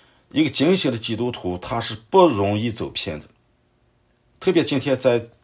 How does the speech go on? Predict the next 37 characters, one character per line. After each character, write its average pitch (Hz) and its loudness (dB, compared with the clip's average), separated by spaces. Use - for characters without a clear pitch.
这 - 6
样 120 8
一 110 -2
个 104 -2
网 101 4
络 131 0
的 87 -4
时， - -14
时 - -6
代， 76 -2
这 170 -2
个 139 -2
网 131 8
络 170 4
本 131 2
来 110 4
是 117 0
没， 95 -2
网 120 6
络 147 0
本 107 -2
身 90 -4
没 78 -4
问 85 -8
题， - -16
但 131 6
是 - -6
如 110 -2
果 131 4
网 104 6
络 127 2
被 127 2
撒 101 0
旦 135 4
利 151 -2
用 110 -2
了， - -6